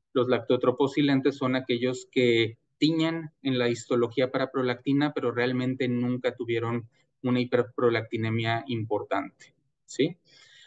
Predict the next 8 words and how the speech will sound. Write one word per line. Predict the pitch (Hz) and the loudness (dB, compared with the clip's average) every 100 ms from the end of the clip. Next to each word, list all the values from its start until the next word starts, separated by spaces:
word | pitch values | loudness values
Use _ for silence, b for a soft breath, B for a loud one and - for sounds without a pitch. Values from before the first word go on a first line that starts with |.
| - | 4
Usualmente | 147 139 165 175 170 170 175 | 4 8 6 6 6 4 4
en | 175 | 6
un | 151 156 | 6 6
prolactinoma, | 160 165 147 - - 127 143 135 123 135 - | 4 4 4 0 0 4 6 6 4 0 -4
los | 135 127 131 | -2 0 0
niveles | 120 123 135 | 0 2 0
de | 143 | -2
prolactina | 147 135 127 120 - 143 123 113 110 | -2 -2 -2 -4 -4 -2 -2 -4 -8